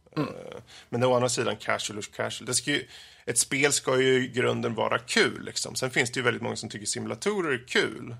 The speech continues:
Speaker 2: men rent generellt, de flesta som sätter sig. Jag tror det här är ett spel som passar sig kans-,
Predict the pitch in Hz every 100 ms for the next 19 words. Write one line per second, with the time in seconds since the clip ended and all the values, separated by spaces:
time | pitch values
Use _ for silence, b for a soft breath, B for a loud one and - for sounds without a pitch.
0 | - 123 120 113 120 117 - 127 160 202
1 | 117 - 117 117 - 110 120 117 165 -
2 | - 120 123 165 143 131 131 - - 117
3 | - 107 131 117 120 - - 113 - -
4 | -